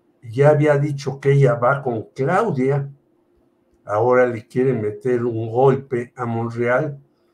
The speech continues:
cuando está por llegar la reforma, una reforma que le interesa también sobremanera a López Obrador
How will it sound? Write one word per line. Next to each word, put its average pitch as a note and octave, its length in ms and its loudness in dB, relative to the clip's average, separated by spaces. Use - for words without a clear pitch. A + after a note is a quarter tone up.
cuando A2+ 360 -2
está C#3 580 -2
por A#2+ 200 -4
llegar A#2+ 500 2
la B2 180 2
reforma, C3 880 -2
una F3+ 360 4
reforma B2+ 520 -2
que G#2+ 120 -8
le G2 80 -10
interesa C3 640 -8
también B2 720 -6
sobremanera A#2 1200 0
a G#2+ 120 -8
López A#2+ 440 -8
Obrador A2+ 720 -2